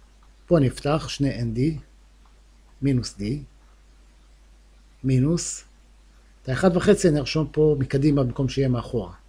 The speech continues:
בסדר? ובסוף הסוגריים נשים אותו לפני. שני A אחד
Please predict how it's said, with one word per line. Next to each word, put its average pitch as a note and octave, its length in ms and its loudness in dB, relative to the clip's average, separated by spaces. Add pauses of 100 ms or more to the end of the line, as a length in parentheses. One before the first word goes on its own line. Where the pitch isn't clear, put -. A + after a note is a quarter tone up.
(280)
בסדר? D#3+ 340 -4
ובסוף B2+ 460 0
הסוגריים F3+ 380 0
נשים D3+ 220 -2
אותו D3 160 -2
לפני. C3 340 0 (760)
שני D#3 260 0
A C3+ 240 2
אחד D#3 320 0